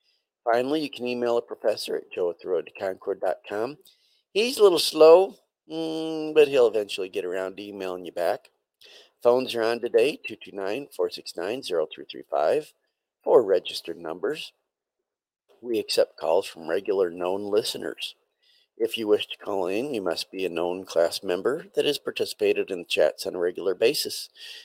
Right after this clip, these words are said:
You may then request phone access through an email. If you find our classes helpful, please click the thumbs up,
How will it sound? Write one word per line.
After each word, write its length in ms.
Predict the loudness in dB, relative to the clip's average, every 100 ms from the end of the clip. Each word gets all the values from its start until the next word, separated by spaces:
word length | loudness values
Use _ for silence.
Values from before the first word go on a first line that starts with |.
| -6
You 120 | 2
may 140 | 6 8
then 180 | 8
request 480 | 6 4 4 4 -2 -6
phone 260 | -4 -2
access 480 | -4 -6 -4 -6 -6 -16 _
through 220 | -20 -12
an 80 | -6
email. 440 | -2 -2 -2 -6 _ _ -20 -20 -20 -20 _
If 220 | 2 2
you 80 | 2
find 260 | 0 0 0
our 40 |
classes 460 | 0 2 2 0 0
helpful, 360 | 4 4 0 -8
please 320 | -8 -10 -8
click 240 | -10 -8
the 80 | -8
thumbs 380 | -6 -6 -6 -4
up, 160 | -4